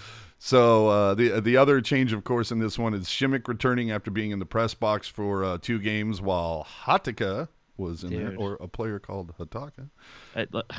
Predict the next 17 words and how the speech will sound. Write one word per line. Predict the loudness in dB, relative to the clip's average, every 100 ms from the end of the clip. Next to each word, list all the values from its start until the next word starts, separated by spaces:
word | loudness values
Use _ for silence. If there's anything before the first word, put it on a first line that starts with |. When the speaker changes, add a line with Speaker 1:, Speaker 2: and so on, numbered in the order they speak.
| -14 -14 -16
Speaker 2:
<sighs> | -18 -20 -20 -4
if | 2
you | 4
ask | 4 2
me, | -6
this | -6 -10
is | -12
why | -12 -10
the | -10
Sharks | -10 -12 -12
lost. | -16 -16 -20 _ _ _ _ _ _ _ _ _ _ _ _ _ -10 -6
Speaker 1:
B-, | 0
Speaker 2:
Like | 2 2 -2 -12 -8
Speaker 1:
what? | 0 2 0 -6
Simek | -8 -2 0 0 -4 -2
coming | 2 4
back? | 6 4 2 -2